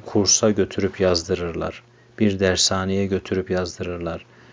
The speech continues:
Mesela yüzme kursu olabilir, bir spor aktivitesi, ne, e, meşguliyet olabilir.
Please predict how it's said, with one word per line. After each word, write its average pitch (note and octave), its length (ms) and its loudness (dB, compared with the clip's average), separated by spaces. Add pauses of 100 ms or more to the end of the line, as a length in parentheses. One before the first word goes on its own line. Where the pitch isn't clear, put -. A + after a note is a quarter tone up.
(260)
Mesela F#2+ 220 -2
yüzme G2 440 2
kursu - 420 -2
olabilir, F2+ 560 2
bir G2+ 80 -2
spor - 420 0
aktivitesi, F#2+ 880 -4 (580)
ne, F#2+ 400 -2
e, F#2+ 720 -2
meşguliyet F#2+ 840 -2 (120)
olabilir. F#2 580 0